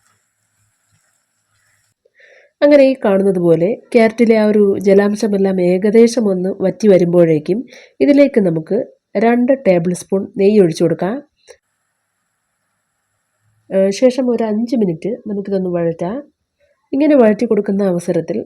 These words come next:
നിങ്ങൾക്കിതിലേക്ക് ഏലക്കാപ്പൊടി വേണമെങ്കിൽ ചേർത്ത് കൊടുക്കാം. ഏലക്കാപ്പൊടി ചേർത്ത് കൊടുത്താൽ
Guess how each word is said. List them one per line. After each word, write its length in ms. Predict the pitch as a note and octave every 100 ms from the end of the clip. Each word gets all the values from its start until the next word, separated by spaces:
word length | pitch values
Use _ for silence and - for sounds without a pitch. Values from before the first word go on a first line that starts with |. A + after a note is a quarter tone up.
| -
നിങ്ങൾക്കിതിലേക്ക് 800 | A3 A#3+ A3 G3+ F#3 F3 F3 G#3 D4 _ _ -
ഏലക്കാപ്പൊടി 640 | A#3 B3 B3+ B3+ B3 A#3 G3
വേണമെങ്കിൽ 540 | G3 A3 A3 F#3 G3+ -
ചേർത്ത് 300 | - F#3 F3+
കൊടുക്കാം. 340 | E3+ D#3 F3 C#4+ - - - _ -
ഏലക്കാപ്പൊടി 520 | G3 G3 G#3+ A3+ A3+ A3+
ചേർത്ത് 300 | A3 G#3 A3+
കൊടുത്താൽ 320 | G3+ G3